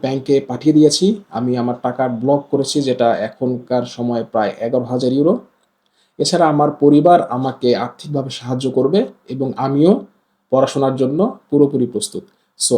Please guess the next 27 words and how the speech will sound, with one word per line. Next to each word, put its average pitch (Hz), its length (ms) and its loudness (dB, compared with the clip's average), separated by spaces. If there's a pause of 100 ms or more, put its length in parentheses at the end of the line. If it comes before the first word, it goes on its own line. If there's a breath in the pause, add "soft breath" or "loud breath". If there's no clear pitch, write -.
আর্থিক 175 380 -2
ব্যাপারটা 190 420 2
তাদেরকে 143 400 0
নিশ্চিত 131 440 -4
করতে 151 240 0
হবে 151 140 4
যে 147 120 0
আপনার 123 280 -4
ফিনান্সিয়ালি 151 600 2
কোনো 120 360 -2
ঝামেলা 135 380 -2
নেই, 143 160 0
ফিনান্সিয়ালি 127 520 -4
কোনো 117 220 -6
ক্রাইসিস 135 520 -2
নেই, 165 140 0
আপনি 127 320 -4 (240)
ইতিমধ্যে 143 640 2
আপনার 127 300 -4
টাকা 120 220 -4
ব্লক 131 320 0
করেছেন। 160 420 2 (1000 soft breath)
আপনার 127 500 -2
যদি 135 340 2
আরও 139 320 4
কিছু 156 280 0
লাগে, 151 480 4